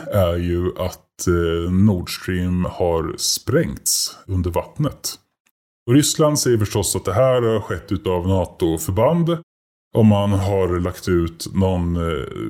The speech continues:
någon bild från det här, från, som är jättegammal, på en, eh, ganska o-, oklar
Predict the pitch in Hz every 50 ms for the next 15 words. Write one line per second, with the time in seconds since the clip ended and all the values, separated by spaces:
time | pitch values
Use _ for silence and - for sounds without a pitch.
0 | - - - - 95 92 85 85 87 - - - - - - 101 107 139 156 156
1 | 151 135 147 147 139 131 - - 131 - - - - - - 120 120 123 120 117
2 | 113 107 110 113 117 120 117 - - - 104 101 98 95 92 80 60 92 90 -
3 | - 104 95 90 90 95 - - - 82 80 80 78 80 92 90 87 85 85 104
4 | 120 127 131 123 - - 104 101 98 95 95 95 95 92 92 90 90 90 90 95
5 | 90 - - 87 82 76 - - - 76 80 - - - - - - - 104 104
6 | 92 90 87 78 - - - - - - - 92 85 87 90 87 87